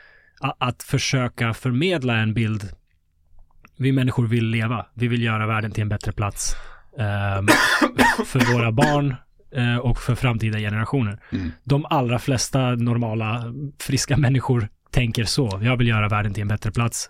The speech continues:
Speaker 1: för, för nästa generation."
Speaker 2: Ja.
Speaker 1: Om vi inte gör det, om vi liksom alla skulle gå runt och säga: "Det är ingen mening med det, vi ko-, allting kommer gå åt helvete, kli-, klimat, A I, krig."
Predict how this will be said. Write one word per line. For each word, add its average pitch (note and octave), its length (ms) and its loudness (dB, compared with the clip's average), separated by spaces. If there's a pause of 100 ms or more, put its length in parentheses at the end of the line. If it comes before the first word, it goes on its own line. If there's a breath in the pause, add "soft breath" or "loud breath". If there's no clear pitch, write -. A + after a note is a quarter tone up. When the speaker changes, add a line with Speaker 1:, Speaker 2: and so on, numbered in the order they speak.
(120)
Speaker 1:
för, G#2+ 280 -4
för G#2 320 -4
nästa A2 300 -2
generation." G#2+ 520 -4 (300 loud breath)
Speaker 2:
Ja. B2+ 160 4 (600 loud breath)
Speaker 1:
Om C#3 160 4
vi C#3 80 4
inte D3 320 2
gör A#2 240 0
det, G2+ 120 -2
om A2+ 140 2
vi A2+ 80 2
liksom A#2 640 -2 (140)
alla A#2+ 500 0 (180)
skulle A#2+ 260 -2
gå A#2+ 140 0
runt A#2+ 200 0
och A#2 80 -2
säga: A2+ 220 0
"Det A2 120 -4
är A2+ 40 -2
ingen A2+ 240 0
mening B2 320 2
med G#2+ 160 0
det, G#2 80 -4
vi G#2 120 -6
ko-, B2+ 220 -6
allting A#2 260 0
kommer A2+ 180 0
gå G#2 100 -4
åt A2 100 -4
helvete, G#2+ 460 0
kli-, A#2 240 -2
klimat, A2+ 520 0
A G#2+ 240 0
I, G#2 140 -4
krig." A2 480 -2